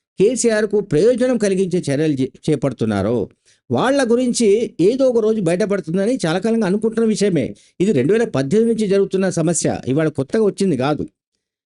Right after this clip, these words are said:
But రెండు వేల పద్దెనిమిదిలో అటువంటిది వచ్చినా కూడా ఎందుకో బయటపడలేదు. But ఇప్పుడు రాజా సింగ్ ఏంటంటే almost, ఆ, తిరుగుబాటు చేస్తున్నట్టుగా, ఆ, చే-, చేశారు కనుక పార్టీకి రాజీనామా చేసి పారేశాడు ఆయన.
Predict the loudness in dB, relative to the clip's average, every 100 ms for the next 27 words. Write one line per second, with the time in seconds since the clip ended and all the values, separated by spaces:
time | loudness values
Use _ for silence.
0 | _ -4 -2 0 2 2 2 -2 0 0
1 | 2 2 0 -2 -2 0 0 0 -2 -2
2 | -2 -2 -2 0 -2 -4 _ _ -2 0
3 | 0 0 2 0 0 0 -2 -4 _ _
4 | _ _ -4 -4 -8 -4 0 2 2 0
5 | 0 0 0 -2 0 0 -2 -2 -2 0
6 | -2 0 0 2 0 -4 _ _ -6 -4
7 | -4 -2 0 0 0 -2 0 -2 -2 -4
8 | -2 0 -2 -2 -8 _ -6 0 0 2
9 | 0 2 0 0 0 -2 -4 -6 _ _
10 | _ _ _ -6 -4 -2 0 2 2 2
11 | 2 0 0 0 0 0 0 -2 -4